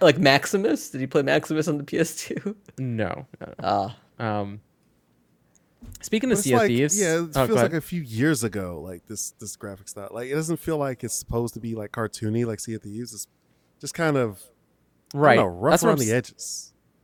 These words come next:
Speaker 2: So, but that's just it, is that there's nothing in that trailer that made me think, like, "Oh, this is low fidelity," or low, like, or
Speaker 1: Yeah.
Speaker 2: there's texture pop and stuff like that. It just seems like, and I agree that there's something a little bit off with the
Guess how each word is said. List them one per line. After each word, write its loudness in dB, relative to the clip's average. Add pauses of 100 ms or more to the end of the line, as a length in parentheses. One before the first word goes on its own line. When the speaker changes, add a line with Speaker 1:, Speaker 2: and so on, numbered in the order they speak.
(300)
Speaker 2:
So, 4
but 4
that's 4
just -2
it, -2
is 4
that 0
there's 2
nothing 0
in -2
that 0
trailer 2
that 2
made 0
me 0
think, -6
like, -4
"Oh, 2
this -4
is -8
low -2
fidelity," 0
or 0
low, -2
like, -2
or 2
Speaker 1:
Yeah. 2
Speaker 2:
there's -2
texture -4
pop -2
and -6
stuff -4
like -4
that. -4 (280)
It 2
just 0
seems 0
like, 4
and 0
I 4
agree 2
that -2
there's -2
something -4
a -2
little 0
bit 0
off 0
with -2
the -4